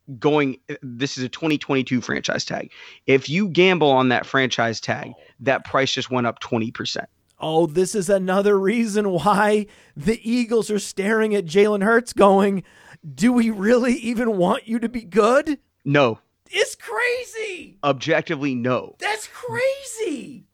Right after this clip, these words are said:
Speaker 1: Objectively, no. A-, and, and the thing is, if you're Philadelphia, your best case scenario right now is that Jalen Hurts is bad. You get a couple of high draft picks, and next year your quarterback is Aaron Rodgers or Deshaun Watson. That's best case scenario.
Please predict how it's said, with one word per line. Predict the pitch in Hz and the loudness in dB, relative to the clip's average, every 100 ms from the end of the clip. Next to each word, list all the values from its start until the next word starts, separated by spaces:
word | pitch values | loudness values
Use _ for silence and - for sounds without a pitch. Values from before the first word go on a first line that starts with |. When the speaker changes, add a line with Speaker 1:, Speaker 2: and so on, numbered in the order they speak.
| - | -6
Speaker 1:
Objectively, | 135 127 135 147 131 131 | -4 -2 -2 -2 -4 -4
no. | 131 - _ _ _ _ _ - | -4 -6 _ _ _ _ _ -4
A-, | 143 | -2
and, | 147 147 | 0 0
and | 151 | 0
the | 147 | 0
thing | - 170 | 0 -2
is, | 160 131 | 0 0
if | 131 | 0
you're | 139 | -2
Philadelphia, | - 139 131 123 131 - 120 | -2 0 0 2 0 0 -4
your | 107 117 139 | -4 -2 -2
best | 110 131 127 - - | 0 0 0 0 -6
case | 151 135 - | -2 -2 -2
scenario | 120 120 117 120 | -2 0 0 -4
right | - - - | -6 -8 -8
now | - - - - - | -12 -12 -14 -20 -4
is | 131 110 | -2 -2
that | 123 117 | -4 -2
Jalen | 131 143 165 143 | 2 4 4 2
Hurts | 143 139 - | 0 -2 -2
is | 117 | -8
bad. | 98 113 110 120 120 _ | -4 -2 -2 -4 -10 _
You | 120 | -8
get | 113 131 | 0 2
a | 131 | 2
couple | 143 131 131 | 0 0 0
of | 113 _ _ - | -4 _ _ -20
high | - 127 131 | -6 0 0
draft | 120 120 113 - | 0 -2 -4 -6
picks, | 123 113 - - _ _ | -8 -8 -8 -16 _ _
and | 160 160 123 120 123 - | 2 2 2 -2 -6 -4
next | 123 135 - - | 0 0 -2 -6
year | 135 127 120 _ _ | -2 -2 -4 _ _
your | - 131 | -2 -2
quarterback | - 139 127 120 127 131 | 2 2 4 2 0 -2
is | 120 | -2
Aaron | 123 120 | -2 0
Rodgers | 117 117 113 113 | 0 0 0 -4
or | |
Deshaun | 113 110 113 113 | -6 -6 -6 -6
Watson. | 117 - - - - | -8 -12 -14 -20 -2
That's | 139 135 | -2 0
best | 120 135 - | 0 0 0
case | 147 127 | -6 -6
scenario. | - 120 110 - | -4 -6 -6 -8